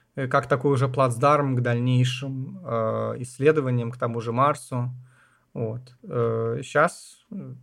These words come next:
тем более с развитием, опять же, той же частной космонавтики и с какой-то конкуренции, м, <clears throat> и, и, и исследования, конечно, в первую очередь, в любом случае.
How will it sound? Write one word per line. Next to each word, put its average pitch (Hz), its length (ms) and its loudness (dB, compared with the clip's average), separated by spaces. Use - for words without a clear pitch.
тем 147 180 -2
более 135 340 6
с 123 120 -2
развитием, 127 520 0
опять 123 240 -2
же, 117 100 -6
той 123 120 -4
же 107 100 -8
частной 190 380 2
космонавтики 156 680 0
и 117 160 2
с 120 40 -10
какой-то 127 380 -4
конкуренции, 135 840 2
м, 123 480 4
<clears throat> - 1500 2
и, 185 60 -4
и, - 720 -4
и - 20 8
исследования, 254 640 6
конечно, 139 400 4
в 127 80 -6
первую 123 440 6
очередь, - 580 -2
в 131 180 2
любом 131 340 6
случае. 123 640 -2